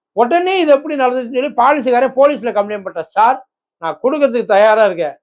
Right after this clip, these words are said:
ஆனா இது உண்மையிலே ஒரிஜினல் தானா? இதுல எனக்கு இவங்க, இவன் புடுங்குறத பார்த்தா எனக்கு ரொம்ப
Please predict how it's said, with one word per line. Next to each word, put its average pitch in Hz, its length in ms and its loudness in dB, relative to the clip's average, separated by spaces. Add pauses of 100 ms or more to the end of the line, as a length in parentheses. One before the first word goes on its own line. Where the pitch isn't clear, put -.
(300)
ஆனா 220 220 0 (140)
இது 226 120 -4 (100)
உண்மையிலே 320 520 -4 (200)
ஒரிஜினல் 302 480 2
தானா? 226 200 2 (120)
இதுல 214 260 -2
எனக்கு 226 240 -4
இவங்க, 208 200 -2 (540)
இவன் 208 400 -4
புடுங்குறத 320 480 2
பார்த்தா 277 280 2 (140)
எனக்கு 233 260 -2
ரொம்ப 349 160 -6